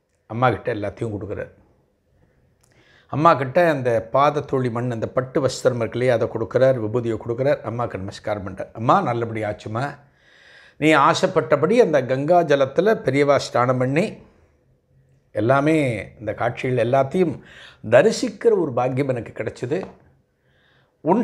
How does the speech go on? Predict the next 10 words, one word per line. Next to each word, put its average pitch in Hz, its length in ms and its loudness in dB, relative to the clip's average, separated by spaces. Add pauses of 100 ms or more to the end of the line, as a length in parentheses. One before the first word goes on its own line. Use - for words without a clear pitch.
(120)
சார்பா 185 320 4
நானே 139 300 -2
அந்த 127 200 -4
இடத்துல 117 300 -4
இருந்து 113 260 -4
எல்லாத்தையும் 110 400 -6
தரிசனம் 110 360 -2
பண்ணிட்டேம்மா" 104 500 -4 (160)
அப்படிங்கிறார். 87 500 -12 (960)
இந்த 120 160 0